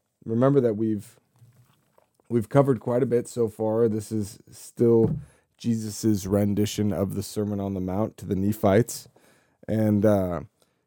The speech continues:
you rem-, remember that he started in chapter eleven by giving us a vision of what it is he wants us to accomplish. He wants us to join in unity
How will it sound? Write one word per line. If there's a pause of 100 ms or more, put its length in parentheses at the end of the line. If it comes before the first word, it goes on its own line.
(100)
you
rem-,
remember
that
he
started
in
chapter
eleven
by
giving
us
a
vision
of (520)
what
it
is
he
wants
us
to
accomplish.
He
wants
us
to
join
in (400)
unity